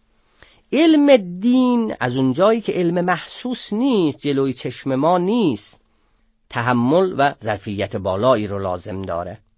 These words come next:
خیلی ها به اندک بهانه اونو ترک کردن. ذریح محاربی در اهمیت این علم از امام صادق گزارش می‌کنه، میگه: «فقر همان مرگ سرخه.» بعد حضرت فرمود: «مقصودم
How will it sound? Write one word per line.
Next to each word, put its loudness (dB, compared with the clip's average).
خیلی 2
ها 6
به 2
اندک 0
بهانه 2
اونو -2
ترک -4
کردن. -6
ذریح 0
محاربی -2
در -2
اهمیت -4
این -8
علم -2
از -10
امام -2
صادق -4
گزارش -4
می‌کنه، -6
میگه: -2
«فقر 2
همان 4
مرگ 2
سرخه.» -2
بعد 2
حضرت 0
فرمود: 0
«مقصودم -4